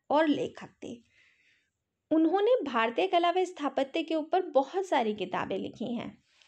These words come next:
अठारह सौ चौरासी में वो मद्रास कला विद्यालय के प्राचार्य बने। उन्होंने सारी दुनिया का ध्यान भारतीय कला की ओर आकर्षित किया और फिर मद्रास स्कूल से अठारह सौ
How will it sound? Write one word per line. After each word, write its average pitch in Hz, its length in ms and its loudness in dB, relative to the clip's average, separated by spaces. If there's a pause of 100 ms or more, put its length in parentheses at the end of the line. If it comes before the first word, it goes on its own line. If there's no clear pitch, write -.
(240)
अठारह 220 360 -2
सौ 247 140 -4
चौरासी 220 580 -2
में 254 180 0
वो 403 140 0
मद्रास 269 500 0
कला 226 220 2
विद्यालय 202 480 -2
के 269 160 0
प्राचार्य 190 640 0
बने। 196 320 -6 (360)
उन्होंने 254 400 2
सारी 277 500 2
दुनिया 220 460 0
का 220 180 0
ध्यान 233 420 -2
भारतीय 254 440 -2
कला 214 280 -2
की 202 200 -6
ओर 311 260 2 (280)
आकर्षित - 600 -4
किया - 260 -8 (340)
और 233 160 4
फिर 330 300 0
मद्रास 240 520 2
स्कूल 247 380 -4
से 247 240 4
अठारह 247 560 -2
सौ 427 120 -4